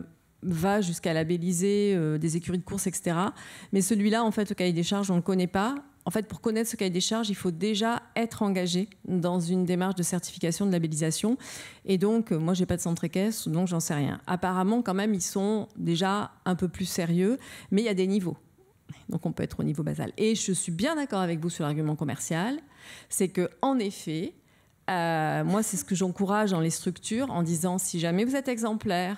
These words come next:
si jamais vous respectez le bien-être animal, si vous avez, euh, si vous avez vraiment des préoccupations éthiques, ça fera une différence au niveau commercial parce qu'à un moment, c'est vous euh, chez Vous Conviendra et pas, euh, chez les autres centres.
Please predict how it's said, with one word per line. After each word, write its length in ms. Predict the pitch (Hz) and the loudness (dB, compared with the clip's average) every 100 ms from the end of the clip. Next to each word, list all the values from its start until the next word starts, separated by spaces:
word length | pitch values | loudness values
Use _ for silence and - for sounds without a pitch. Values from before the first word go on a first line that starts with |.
| - | -10
si 280 | - - 160 | -10 -6 -4
jamais 340 | 156 151 170 240 | -2 0 2 2
vous 180 | 247 | 2
respectez 380 | 254 240 220 214 | 0 0 -2 -2
le 40 | 190 | -2
bien-être 240 | 180 - | -2 -2
animal, 400 | 170 170 160 175 | -2 0 -2 -4
si 200 | - - | -6 -6
vous 220 | 160 156 | -4 0
avez, 540 | 170 180 185 220 226 202 | 2 2 2 2 2 2
euh, 400 | 151 147 143 156 | 0 2 0 -2
si 400 | - 175 165 - | -4 -2 -2 -2
vous 220 | 180 170 | -2 0
avez 180 | 190 190 | 2 2
vraiment 360 | 180 208 214 220 | 0 0 2 2
des 100 | 180 | 0
préoccupations 640 | 180 165 - 165 - - - | -2 -4 -4 -4 -4 -6 -2
éthiques, 540 | 233 - 220 247 - 160 - - - | -2 -2 -4 -4 -4 -6 -8 -20 -8
ça 200 | - 180 | -2 -2
fera 260 | - 233 226 | -2 0 2
une 100 | 226 | 2
différence 520 | 190 - 175 196 190 | 0 -2 0 0 0
au 20 | |
niveau 160 | 175 170 | -2 -2
commercial 540 | 170 170 - 202 247 | -4 -2 -2 -2 -2
parce 180 | 175 - | -4 -4
qu'à 140 | 156 | -2
un 120 | 165 | 2
moment, 300 | 196 196 196 | 2 4 2
c'est 200 | 226 165 | 0 -2
vous 360 | 156 160 180 247 - - - - - - | -2 -2 0 -2 -4 -20 -20 -20 -14 -4
euh, 300 | 208 190 185 | 0 2 2
chez 200 | 175 175 | 0 0
Vous 120 | 170 | -2
Conviendra 720 | 247 220 202 190 185 180 214 - - | 0 0 2 0 0 -2 -4 -6 -2
et 120 | 180 | -2
pas, 440 | 185 180 185 170 - | 0 -2 -2 -4 -2
euh, 1000 | 165 160 156 156 151 147 147 147 139 175 | 0 0 2 0 0 0 0 0 0 0
chez 200 | - 190 | 2 2
les 120 | 180 | 2
autres 220 | 180 170 | 0 -2
centres. 280 | 160 143 | -2 -2